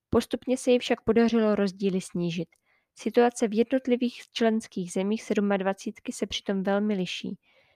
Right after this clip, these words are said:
Zatímco Malta v čele statistiky Evropského centra pro prevenci a kontrolu nemocí E C D C plně očkovala přes devadesát procent obyvatel a řada zemí západní či jižní Evropy je výrazně nad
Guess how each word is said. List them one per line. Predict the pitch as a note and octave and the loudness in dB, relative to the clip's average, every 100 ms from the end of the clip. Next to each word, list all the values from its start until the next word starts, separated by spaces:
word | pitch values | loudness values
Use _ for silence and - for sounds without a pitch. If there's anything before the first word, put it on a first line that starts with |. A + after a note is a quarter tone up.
| _ - | _ -6
Zatímco | G#3+ B3 B3 - | -2 0 0 2
Malta | A#3+ A#3 A#3+ A#3 | 6 6 4 0
v | |
čele | - A3+ A3+ | 0 -2 -2
statistiky | - G#3+ A3+ - G#3+ - | -4 -4 -4 -6 -8 -4
Evropského | - G#3 G#3+ - - A3 A3+ | -2 0 -2 -4 -4 -2 -2
centra | - G3+ G#3 | -4 -4 -4
pro | - G3+ | -2 -4
prevenci | - G#3+ A3 A3+ - | 0 0 0 -2 -4
a | G#3 | -6
kontrolu | - G3+ - F3+ E3+ | -4 -4 -2 -2 -2
nemocí | E3+ F#3 - A3+ A3+ C4 _ - _ _ G#3+ | -4 -6 -6 -4 -4 -4 _ -20 _ _ -4
E | G3+ G3+ | -4 -4
C | - G#3 G3 | -6 -4 -4
D | F#3 G3 D#3+ | -2 -4 -4
C | - F3+ G3 A#3+ _ - - - | -8 -4 -4 -4 _ -20 -20 0
plně | B3 A#3+ | 2 2
očkovala | - - - G#3 G#3 | 0 -4 -2 2 0
přes | G#3 G#3 F3+ | 0 -4 0
devadesát | G#3 A#3 A#3 - A3 A3 | 2 2 0 0 -2 -2
procent | A3 - E3+ E3 | -6 -6 -10 -10
obyvatel | F#3+ G3 A3 - B3 B3 - - | -6 0 0 2 2 2 -2 0
a | G#3+ | 2
řada | G#3+ G#3 | 2 0
zemí | G#3 G#3+ G#3 | 0 0 0
západní | G3 G#3 G#3 A3 G#3+ G#3 | 2 2 2 0 0 -4
či | G3+ G3 | -4 -4
jižní | F#3 F#3+ - | -4 -6 -6
Evropy | F3+ G3 - G3+ | -2 -2 -2 -2
je | G3 | 0
výrazně | F#3+ F#3+ F3+ F3+ | 0 0 -2 -4
nad | F3+ G3 | -2 -2